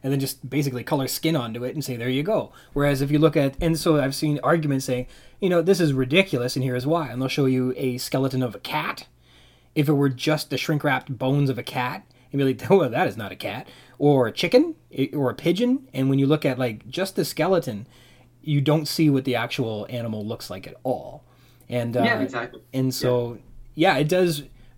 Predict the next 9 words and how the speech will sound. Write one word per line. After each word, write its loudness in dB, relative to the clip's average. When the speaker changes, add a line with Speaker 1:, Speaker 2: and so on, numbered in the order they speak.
Speaker 1:
beg 0
the 2
question. -2
Certainly, 2
most 8
of 4
the 2
dinosaur 2
skeletons -2